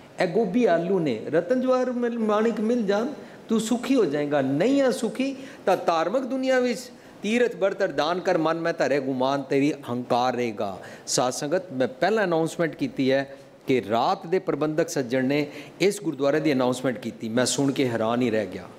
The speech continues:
ਪਹਿਲਾਂ ਤੇ ਮੈਂ ਕੰਬ ਹੀ ਗਿਆ, "ਹੈ ਗੁਰਦੁਆਰੇ ਕੇ ਅੰਦਰ announcement ਹੋ ਰਹੀ ਹੈ,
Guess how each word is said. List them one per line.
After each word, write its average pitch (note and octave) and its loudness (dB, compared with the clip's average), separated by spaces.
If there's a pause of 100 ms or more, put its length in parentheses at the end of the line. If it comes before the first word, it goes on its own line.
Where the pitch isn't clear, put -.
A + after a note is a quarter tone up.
(320)
ਪਹਿਲਾਂ D#3 2
ਤੇ E3+ 0
ਮੈਂ D#3+ 2
ਕੰਬ E3 0
ਹੀ B2 2
ਗਿਆ, G#2 0
"ਹੈ D#3+ 2
ਗੁਰਦੁਆਰੇ B2+ 0
ਕੇ C4 0
ਅੰਦਰ B3+ 2
announcement A3+ 0
ਹੋ F3+ 6
ਰਹੀ A3 4
ਹੈ, E3 2